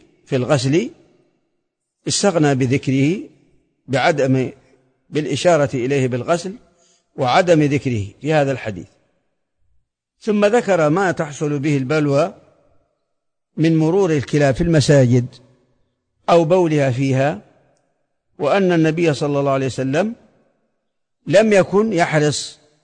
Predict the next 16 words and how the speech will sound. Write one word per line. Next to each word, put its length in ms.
على 300
تطهير 600
مكان 380
البول 540
أو 180
المرور 540
من 140
المسجد، 580
وهذا 360
دليل 440
على 300
رفع 240
الحج-، 380
الحرج، 460
رحمك 380
الله. 340